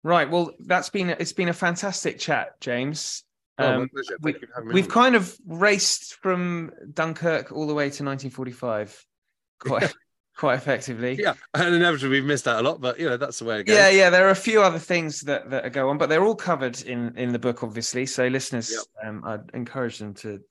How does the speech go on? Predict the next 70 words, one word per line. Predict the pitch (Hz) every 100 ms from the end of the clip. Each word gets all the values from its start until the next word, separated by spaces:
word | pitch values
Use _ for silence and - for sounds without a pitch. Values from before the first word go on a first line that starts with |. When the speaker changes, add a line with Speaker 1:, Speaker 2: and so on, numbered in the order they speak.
| -
Speaker 1:
to | -
go. | 117
It's, | 90 - 117
it's | 123 131
wonderful | 139 127 120 101
stuff. | - 104 95
It | -
really | 120 110
is. | 107 95 - - -
Uh, | 151 156
I | 165
wanted | 190 202
to | 180 156
talk | - 175 160
a |
little | 160 156
bit | 147
more | 165
about | 156 151
Italy, | 180 180 160 127
but, | 117 123 -
um, | 127 127 127 120 _ _ _ _ _ -
uh, | 131 135
I, | 156 156
'cause | - 170
I | 190
know | 220
you're | 196 185
writing | 208 233 - 170
about | 139 131
Italy | 147 - 143
at |
the | 120
moment, | 165 147 117
aren't | 123 85
you? | 98 92 101
Speaker 2:
Yeah, | 165
I've | 160
just, | 170 -
um, | 160 156
yeah, | 175
I'm | 131
just | 139 147
sort | 127
of |
finishing | 139 123
up | 120 110
on |
a | 98
book, | 101 - -
book | 101
at |
the | 95
moment, | 104 98 -
so | 95
I'm | 95
just | 113 -
doing | 95
copy | 92 - 90
edits | 85 - -
at |
the | 101
moment. | 92 -
So. | 143
Speaker 1:
Is | - 151
that | 165 -
Cassino | 175 - 185 190 196 190
or | 151 156 -
Anzio | 160 165 165 170 175 175 175
or | - 147 147